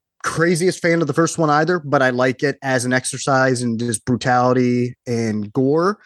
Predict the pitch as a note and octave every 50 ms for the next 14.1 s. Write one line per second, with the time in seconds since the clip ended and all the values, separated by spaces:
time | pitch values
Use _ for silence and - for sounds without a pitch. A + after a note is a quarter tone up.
0 | - - - - - - - - - _ _ _ _ _ _ _ _ - E3+ E3
1 | D#3 D3+ C#3+ B2+ C#3 C#3 C#3 C#3+ C3+ - - D#3+ D#3 D#3 D3+ C#3 C3 B2+ C3 C#3+
2 | - _ _ - D#3 D3 - - - E3 D#3+ E3+ - - - - _ _ - -
3 | C#3+ C#3+ C3+ - D#3 C#3+ C3+ C#3 C3+ - - D3 D3+ - C#3+ C3+ - - - B2+
4 | B2 B2+ C3+ B2+ - E3 E3+ F3 F3+ F#3 - _ - C3 C#3 C3 A2+ A2+ - -
5 | C3 A#2+ - - C#3 C3+ B2+ B2 A2+ - B2 B2 B2 A#2+ - - - - D#3+ -
6 | D3+ D#3+ D#3 E3+ F#3+ G3+ F#3+ - - - - - - - - _ - C#3+ C#3 C3+
7 | D3 D#3 D#3+ D3+ D3 D3 D3+ D#3+ F3 E3 - F3 D#3+ D3 D3 C#3+ C#3 C3+ B2+ -
8 | - - - - E3 D#3+ D#3 D#3 B2 B2 A#2+ A#2 A#2 - - - - C#3+ C3+ C3
9 | B2 - - C#3+ D3 C3+ - - D#3 D3+ - - - F#3 F3 F3 D#3+ C#3 C3 B2
10 | B2 B2 - B2+ B2+ A2+ G#2+ - - C3+ C3 B2 G#2 A2 B2 F#2+ A2 A2+ A2+ A#2+
11 | C#3 F3 - - _ - C3 B2 - C3+ B2 G#2+ C3 B2+ - - - D3 B2+ -
12 | F3+ E3+ D#3 C3+ C#3 D3 D3 D3 C#3+ C#3 B2 A#2 C3+ C#3 C#3 - E3 E3 F3 D#3
13 | D#3 D#3+ D#3 D#3 D#3+ D3 - E3 D#3+ D#3+ D#3+ D#3+ E3+ E3+ E3 E3 F#3 G3 G3+ F#3+
14 | -